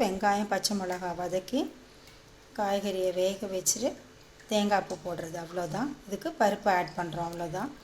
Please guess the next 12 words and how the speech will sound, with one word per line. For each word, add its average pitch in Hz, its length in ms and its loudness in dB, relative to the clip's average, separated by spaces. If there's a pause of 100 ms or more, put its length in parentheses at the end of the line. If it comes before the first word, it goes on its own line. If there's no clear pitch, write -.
(380)
இது 214 100 2 (200)
ஈஸியா 254 360 4 (360)
பேச்சுலர்ஸ்க்கு 190 680 0
எப்படி 196 260 -6
சமைக்கிறதுன்னு 175 640 -6
சொல்லித்தரேன். 170 560 -4 (720)
இப்போ - 120 -6 (120)
இந்த 190 100 -2 (120)
மாதிரி 226 200 0 (200)
ரெடி 190 140 -2 (100)
பண்ணிக்கிட்டு 165 460 0 (1080)
குக்கரில் 208 440 0